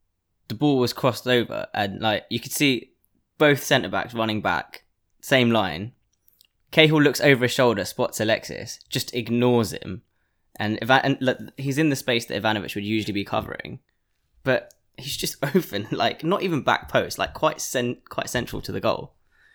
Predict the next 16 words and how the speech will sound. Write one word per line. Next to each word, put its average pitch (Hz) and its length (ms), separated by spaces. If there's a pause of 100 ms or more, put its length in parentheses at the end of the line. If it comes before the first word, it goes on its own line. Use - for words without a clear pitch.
(500)
You 165 100
spotted - 380
him 104 80
and 104 60
he's 101 100
just - 140
completely 120 420
left 123 300
him, 82 140
and 95 80
Cahill's 110 380
just 101 140
marking 104 340
nobody. 101 640
Ivanovic 117 460
is 95 180